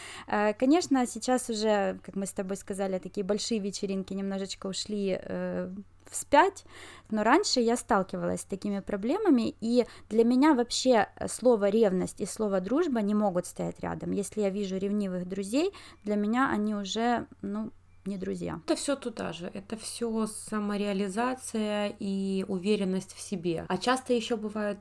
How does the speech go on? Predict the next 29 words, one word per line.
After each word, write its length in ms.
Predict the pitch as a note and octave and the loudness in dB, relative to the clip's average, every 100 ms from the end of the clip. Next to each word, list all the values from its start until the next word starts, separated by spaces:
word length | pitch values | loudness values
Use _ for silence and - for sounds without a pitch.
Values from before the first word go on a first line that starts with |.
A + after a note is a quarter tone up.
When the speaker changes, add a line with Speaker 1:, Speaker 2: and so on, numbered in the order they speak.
| G3+ F3+ | -8 -8
Speaker 2:
другие 340 | G3+ - C#4+ | -6 -2 -2
ситуации, 580 | - - E3+ F3+ - E3+ | -2 -4 -4 -6 -10 -10
когда, 680 | F3 E3 E3+ G#3 A#3 A3+ G#3 | -8 -6 -2 -2 0 0 -2
особенно 440 | G3+ G3 F#3 F#3 | -2 -4 -2 0
мы 140 | F3+ | 0
были 220 | F3+ G3 F#3+ | 0 2 0
помоложе, 680 | F#3 F3+ E3 D#3+ E3 A3 C#4+ - - - | -2 -2 -2 -4 -4 -4 -6 -12 -10 -6
подружки 400 | F3 A3+ - G3 | -4 -4 -4 -6
дружат, 440 | E3+ E3 D#3+ D#3 | -6 -8 -10 -8
они 200 | E3+ F#3+ | -6 -4
такие 340 | G3 F#3+ F#3+ G3 | -4 -6 -2 -4
все 220 | - G3 | -4 -10
сплоченные, 640 | F#3+ - G#3+ - G3 G3+ F#3+ | -8 -8 -8 -6 -4 -2 -2
они 140 | G3+ | -4
гуляют 560 | F#3+ F#3+ G#3 G3+ G3 - | -4 -4 -2 -4 -4 -4
вместе, 600 | F#3+ G#3+ G#3+ - - F#3+ - - - | -2 0 -2 -4 -8 -8 -10 -12 -4
и 60 | |
вот 160 | G#3 G#3 | -2 0
они 140 | G#3+ | 0
договариваются 760 | G#3+ G3+ G3 G#3+ G3+ F#3+ F#3+ G3+ | 0 0 2 2 2 0 -2 -6
куда-то 420 | - G3+ G3+ F#3+ | -2 -2 -2 -2
пойти, 400 | - A3+ A3+ G4 - - | -2 -4 0 0 0 -8
а 80 | G#3 | -6
потом 300 | A#3 - G4 | -4 -2 -2
кого-то 460 | - G3+ C4+ - C4 | -2 0 -2 -2 -8
кто-то 380 | - A3 A3+ | -6 -6 -4
приглашает 680 | A3+ G3+ F3 F3 F#3+ F#3 F#3+ | -6 -6 -4 -4 -2 -2 -2
на 80 | F#3+ | -4
свидание. 580 | F#3+ - E3 D3 D3 | -4 -8 -6 -4 -4